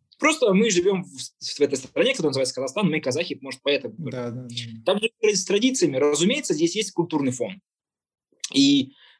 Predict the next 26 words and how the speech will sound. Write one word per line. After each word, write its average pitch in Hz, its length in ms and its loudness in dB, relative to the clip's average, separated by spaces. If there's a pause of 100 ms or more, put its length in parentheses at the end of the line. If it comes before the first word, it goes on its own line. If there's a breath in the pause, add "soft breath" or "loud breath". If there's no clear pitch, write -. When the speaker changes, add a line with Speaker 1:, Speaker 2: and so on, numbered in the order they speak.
(160 loud breath)
Speaker 1:
а, 143 180 2
изучая, 143 580 2 (100)
э, 131 200 -14
тему 156 360 -2
домашнего 135 460 -8
насилия 131 640 0 (340)
вообще, 135 360 0
э, 107 500 -8
с - 440 -10
людьми, 147 340 4
которые 131 480 0 (460)
занимаются 147 500 2
кризисными 175 540 -2
центрами 131 480 -4
или, 120 340 -8 (360)
а, 117 60 -2
с - 80 -2
людьми, 156 160 4
которые 135 260 4
снимают 139 360 0
документальные 139 420 -2
фильмы 190 300 4
по 170 80 0
этому 147 300 -8
поводу, 131 340 -4
например, 127 560 -12